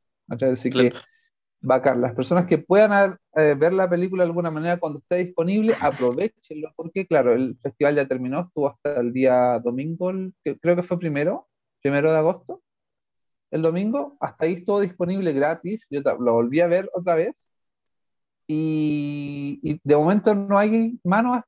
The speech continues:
Speaker 1: que esté disponible pronto, pues, así que apenas sepan que esté, nosotros obviamente es, apenas sepamos también lo vamos a avisar, aprovechen de verla porque de verdad es una que le, y nos da, lo mejor que le da un contexto cercano a nosotros, aquí en Chile, en el litoral central donde vacaciona,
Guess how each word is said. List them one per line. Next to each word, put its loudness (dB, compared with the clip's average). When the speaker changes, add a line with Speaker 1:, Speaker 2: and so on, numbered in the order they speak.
Speaker 1:
que 0
esté 2
disponible -2
pronto, -2
pues, -14
así -14
que 0
apenas -2
sepan -2
que -16
esté, -2
nosotros -2
obviamente 0
es, -12
apenas -2
sepamos 0
también 0
lo 2
vamos 0
a -2
avisar, -4
aprovechen -2
de -2
verla 0
porque -6
de 2
verdad -2
es -4
una -4
que -4
le, 0
y -4
nos 0
da, 0
lo 2
mejor -2
que -4
le 0
da 0
un -6
contexto -4
cercano 0
a 0
nosotros, -2
aquí 0
en 0
Chile, -2
en 0
el -4
litoral 0
central -2
donde -6
vacaciona, 0